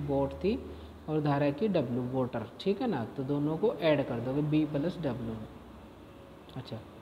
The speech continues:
ये हुआ धारा के अनुकूल, धारा के साथ साथ, ठीक है ना, धारा के साथ साथ, ठीक है, धारा के अनुकूल हो गया, धारा के साथ साथ। <clears throat>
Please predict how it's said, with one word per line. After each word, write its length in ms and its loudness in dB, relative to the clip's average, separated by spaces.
ये 100 6
हुआ 340 6
धारा 340 4
के 160 2
अनुकूल, 580 2
धारा 380 4
के 220 2
साथ 460 0
साथ, 280 -6
ठीक 240 -4
है 60 -2
ना, 140 -2
धारा 300 0
के 140 -2
साथ 260 -2
साथ, 320 -8
ठीक 240 0
है, 120 0
धारा 320 4
के 220 2
अनुकूल 440 2
हो 100 4
गया, 200 2
धारा 260 2
के 140 0
साथ 220 -2
साथ। 920 -2
<clears throat> 100 10